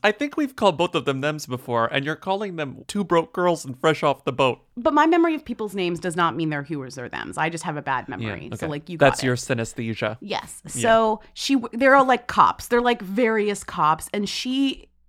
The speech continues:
Speaker 2: basically is the one who goes into the energy field to try and interact with Wanda, like, kind of becomes a character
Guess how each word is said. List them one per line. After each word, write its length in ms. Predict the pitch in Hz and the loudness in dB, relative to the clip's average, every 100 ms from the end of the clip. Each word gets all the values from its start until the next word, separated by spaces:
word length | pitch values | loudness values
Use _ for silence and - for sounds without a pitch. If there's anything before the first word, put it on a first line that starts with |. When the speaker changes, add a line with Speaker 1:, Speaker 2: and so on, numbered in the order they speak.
| _ _ - | _ _ -8
Speaker 2:
basically 460 | 247 262 269 220 | -6 -6 -6 -4
is 80 | 190 | -6
the 80 | 185 | -6
one 220 | 196 185 | -6 -4
who 80 | 185 | -6
goes 360 | 160 202 196 | -6 -2 -2
into 220 | 202 190 170 | -4 -10 -8
the 180 | 175 | -10
energy 320 | - 240 208 180 | -6 -6 -6 -12
field 420 | - 170 160 165 - - | -8 -6 -6 -10 -20 -18
to 60 | 190 | -14
try 220 | - 208 | -4 -2
and 140 | 175 | -2
interact 500 | - 214 202 185 175 | -2 -4 -2 -2 0
with 160 | 180 - | -4 -4
Wanda, 300 | 302 285 175 | -2 0 0
like, 180 | 160 160 | -4 -4
kind 180 | 240 220 | -4 -4
of 60 | |
becomes 400 | 190 - 220 202 | -6 -8 -6 -6
a 40 | 180 | -10
character 720 | - 214 202 202 - 139 | -8 -4 -4 -6 -8 -8